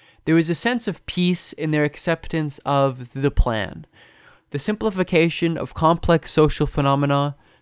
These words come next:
political unrest, social upheaval, into an easy to understand and interpret worldview handed to them by a trusted source is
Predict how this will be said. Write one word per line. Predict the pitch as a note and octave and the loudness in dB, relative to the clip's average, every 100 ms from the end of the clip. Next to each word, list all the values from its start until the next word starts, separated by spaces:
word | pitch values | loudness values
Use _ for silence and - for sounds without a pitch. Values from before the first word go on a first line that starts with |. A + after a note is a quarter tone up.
| - | 0
political | D3+ D#3 D3+ D#3 | 4 4 4 2
unrest, | D3+ C#3+ C#3+ D3 - - _ _ _ | 2 2 0 -2 -8 -14 _ _ _
social | - E3+ E3+ E3+ | 0 2 2 2
upheaval, | D#3+ D3+ D#3+ D3 D#3 D#3 - _ | 0 0 -4 -2 0 -2 -6 _
into | - C#3+ D3 | -6 -4 -2
an | D3 | -2
easy | C#3 G3 G#3 G#3 | -2 -4 -4 -2
to | F#3 | 0
understand | C3+ D#3+ D#3 C3+ D3+ D3 D3+ D3+ | 2 4 2 0 0 0 0 -4
and | - | -4
interpret | C3+ B2+ - E3+ E3 C3+ | -4 -4 0 2 2 0
worldview | C#3 F3 F#3 C#3+ C#3 C3+ C3+ - - _ | 2 2 2 -2 -4 -4 -6 -10 -20 _
handed | - E3+ F#3+ F3+ D3+ | -2 2 4 2 -2
to | - | 0
them | C#3+ C#3 C3+ C3 _ _ _ | 4 4 2 -4 _ _ _
by | C#3+ C#3+ C#3 E3+ | -4 2 6 6
a | D#3 | 4
trusted | - D3 - C#3 | 4 0 0 -6
source | - D#3 B2 B2+ - - | 0 2 2 -2 -12 -6
is | D3 C3+ C#3 - | -2 -2 -4 -10